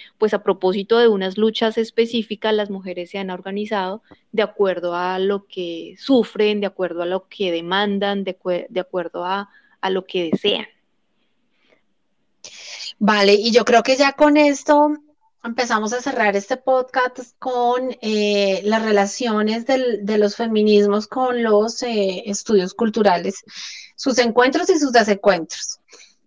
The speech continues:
Speaker 2: Y por supuesto consideramos que hay un encuentro y una relación directa entre los feminismos y los estudios culturales, porque los estudios culturales buscan hacer in-, intervención política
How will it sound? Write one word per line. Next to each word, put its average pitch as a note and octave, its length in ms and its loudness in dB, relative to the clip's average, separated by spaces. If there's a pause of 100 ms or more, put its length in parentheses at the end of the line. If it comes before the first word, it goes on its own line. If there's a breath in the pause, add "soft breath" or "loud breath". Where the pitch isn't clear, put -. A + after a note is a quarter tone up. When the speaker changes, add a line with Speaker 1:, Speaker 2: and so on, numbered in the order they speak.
(480)
Speaker 2:
Y C4+ 120 2
por B3 160 4
supuesto A#3 340 2
consideramos B3 800 4
que - 160 2
hay A3 380 4
un A3 160 0
encuentro A#3+ 680 0 (120)
y A#3 120 -4
una A#3 200 0
relación A#3 560 2
directa A3 560 2 (760)
entre G#3+ 260 -2
los G#3 160 0
feminismos G#3+ 640 2
y C4 60 0
los A#3+ 280 4
estudios A3 460 2
culturales, A3 800 4 (100)
porque A#3+ 240 2
los A3+ 140 0
estudios A3+ 380 2
culturales G#3+ 580 4
buscan B3 500 0
hacer G#3+ 280 0
in-, A3+ 280 4
intervención A#3 640 0
política A3 800 0